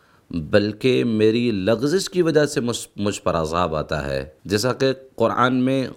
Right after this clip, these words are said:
کفار اور مشرقین کے لیے ہے کہ "وما تجزون الا ما کنتم تعملون"، جو کچھ تمہیں دیا جا رہا ہے انہی کاموں کا بدلہ ہے جو تم کیا کرتے تھے۔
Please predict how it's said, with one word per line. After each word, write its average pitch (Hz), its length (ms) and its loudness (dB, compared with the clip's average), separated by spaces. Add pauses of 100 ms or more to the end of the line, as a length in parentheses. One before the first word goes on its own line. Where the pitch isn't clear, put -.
کفار 123 520 0
اور 123 160 4
مشرقین 113 920 -2
کے 120 120 0
لیے 117 180 0
ہے 127 220 0 (680)
کہ 113 100 6
"وما 147 420 4
تجزون 107 640 0
الا 104 540 0
ما 98 200 -2
کنتم 95 460 -4
تعملون"، 87 600 -2 (840)
جو 139 200 2
کچھ 196 280 2
تمہیں 175 440 2
دیا 135 520 4
جا 143 280 4
رہا 104 300 4
ہے 156 320 0 (1080)
انہی 175 360 4
کاموں 202 380 2
کا 180 120 2
بدلہ 131 340 4
ہے 92 340 0 (100)
جو 113 220 -2
تم 180 340 -2
کیا 143 260 4
کرتے 92 360 -4
تھے۔ 76 200 -6